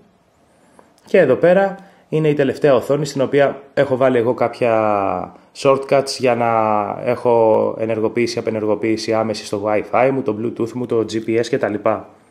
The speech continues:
Πιέζοντας εδώ, πας στον τηλεφωνικό κατάλογο και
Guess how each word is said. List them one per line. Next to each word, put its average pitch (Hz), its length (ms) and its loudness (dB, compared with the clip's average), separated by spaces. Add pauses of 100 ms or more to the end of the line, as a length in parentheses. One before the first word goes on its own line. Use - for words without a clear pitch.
(3000)
Πιέζοντας 127 500 2
εδώ, 123 520 2 (1700)
πας 113 200 2
στον 117 120 -2
τηλεφωνικό 107 460 0
κατάλογο 120 720 2 (1500)
και 165 260 4